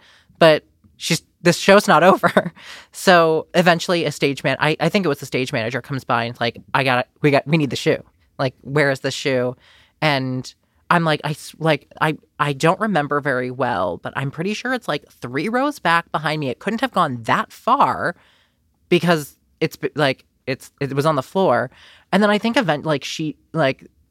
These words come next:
the, the stage manager is just, like, asking people and was like, "I'm not leaving until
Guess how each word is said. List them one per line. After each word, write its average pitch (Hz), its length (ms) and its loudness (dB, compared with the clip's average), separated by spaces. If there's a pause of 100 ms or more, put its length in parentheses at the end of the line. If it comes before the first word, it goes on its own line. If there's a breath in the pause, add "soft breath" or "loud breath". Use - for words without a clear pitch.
(240)
the, 120 440 -4
the 147 140 -6
stage 139 220 -4
manager 135 400 -4
is 123 100 -6
just, - 200 -12
like, 117 280 -6 (220)
asking 131 420 0
people 131 280 -4
and 120 100 -6
was 127 160 -4
like, 127 160 -4
"I'm 135 100 -2
not 175 220 0
leaving 135 340 -4
until 123 500 -8